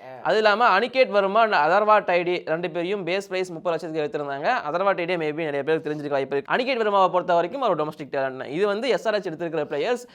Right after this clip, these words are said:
Speaker 2: எஸ் ஆர் எச்-ஓட ஆக்ஷனுக்கு வந்து பாத்தீங்கன்னா நான் கொடுக்குற மார்க்கு, இல்ல, நீங்க ஃபர்ஸ்ட் கொடுத்துருங்க. பத்துக்கு எவ்வளோ? நீங்களும் கொடுத்துருங்க கீழே கமெண்ட்ல.
Speaker 1: பத்துக்கு எயிட் பாயிண்ட்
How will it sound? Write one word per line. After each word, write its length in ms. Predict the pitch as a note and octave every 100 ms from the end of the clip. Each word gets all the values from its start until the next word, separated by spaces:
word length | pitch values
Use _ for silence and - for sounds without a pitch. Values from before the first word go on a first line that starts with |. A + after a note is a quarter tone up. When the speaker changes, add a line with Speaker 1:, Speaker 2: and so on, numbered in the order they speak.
| _
Speaker 2:
எஸ் 200 | - D3
ஆர் 160 | B3+ B3
எச்-ஓட 280 | G3+ A3 A#3
ஆக்ஷனுக்கு 560 | G3+ G#3+ A#3 G#3 G3
வந்து 0 |
பாத்தீங்கன்னா 400 | G3 E3 E3 G3
நான் 200 | G3 F#3
கொடுக்குற 320 | F#3+ F3+ F#3+ F3
மார்க்கு, 520 | E3+ E3+ E3+ - F#3 F3 D#3+ D3+ C3+
இல்ல, 140 | - D3+
நீங்க 220 | C#3+ D3+
ஃபர்ஸ்ட் 160 | C#3+ D3
கொடுத்துருங்க. 320 | C3 C3 C3+ -
பத்துக்கு 240 | - D#3
எவ்வளோ? 320 | C#3+ C#3 - _ _
நீங்களும் 420 | - G#3 A#3 A3+ F#3
கொடுத்துருங்க 300 | F3+ D#3 C3
கீழே 160 | D#3
கமெண்ட்ல. 360 | C#3+ C#3+ C3+ - - _ _
Speaker 1:
பத்துக்கு 440 | C3+ C#3 F#3 F3 F3 F3 _ A2
எயிட் 180 | D3+ D3
பாயிண்ட் 280 | C#3 C#3